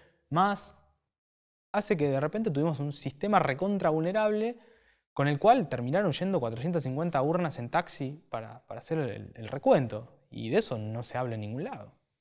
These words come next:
Hay, hay mucha gente que tiende a hablar de ethical hacking. Eh,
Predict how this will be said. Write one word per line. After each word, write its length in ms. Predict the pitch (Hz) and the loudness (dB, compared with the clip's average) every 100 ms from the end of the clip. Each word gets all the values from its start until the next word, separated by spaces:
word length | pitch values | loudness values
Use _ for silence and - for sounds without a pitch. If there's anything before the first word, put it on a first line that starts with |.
| _ _ _ _ _ _ _ _ _ _ _ _ - | _ _ _ _ _ _ _ _ _ _ _ _ -4
Hay, 180 | 180 - | -2 0
hay 100 | 196 | 2
mucha 240 | 208 196 | 4 2
gente 240 | 175 185 147 | 2 4 4
que 100 | 127 | 2
tiende 220 | 127 123 | 0 0
a 40 | |
hablar 260 | 120 123 120 | 0 0 0
de 320 | 117 113 113 | -2 -4 -4
ethical 320 | 123 117 120 | -6 -4 -4
hacking. 520 | 117 127 117 120 113 - _ - | -2 -2 -2 -6 -8 -14 _ -12
Eh, 380 | 117 117 117 | -10 -10 -12